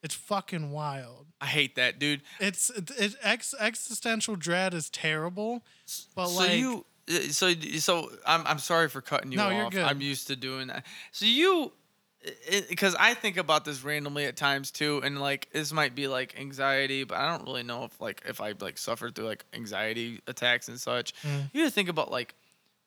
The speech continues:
Speaker 2: like, right now you're breathing. Like, you, you're breathing air that's keeping your body moving. And, like, there's times, like, you look at your hand, like, right now, like, in a third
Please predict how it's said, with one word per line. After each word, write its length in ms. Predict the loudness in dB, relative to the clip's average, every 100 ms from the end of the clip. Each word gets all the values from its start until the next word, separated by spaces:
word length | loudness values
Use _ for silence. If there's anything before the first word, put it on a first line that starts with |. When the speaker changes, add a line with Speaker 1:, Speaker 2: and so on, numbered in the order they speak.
| _ _
Speaker 2:
like, 120 | 0
right 180 | 4 4
now 80 | 4
you're 220 | 2 -2
breathing. 640 | -6 -4 -4 -4 -8 -14 -18 -20 _ _ _ _ _ _ _ -4
Like, 160 | 2
you, 220 | 2 2 2
you're 180 | 2
breathing 640 | 2 0 0 2 0 -2 -2 4
air 380 | 6 6 2
that's 160 | -2 -6
keeping 380 | -2 -2 -2 -4
your 160 | -4
body 500 | -4 2 4 4 4
moving. 720 | -4 -8 -10 -6 -4 -4 -4 -2
And, 80 |
like, 260 | -2 -4 2
there's 200 | 2 6
times, 240 | 6 6
like, 100 | 4
you 100 | 0
look 200 | 0 0
at 40 | -2
your 120 | -2
hand, 340 | -4 -2 -2
like, 160 | -4 0
right 180 | 2 4
now, 180 | 4 4
like, 180 | 0 -4 -20 -20 -20 -20 _
in 140 | 2 2
a 80 |
third 500 | 4 6 8 8 6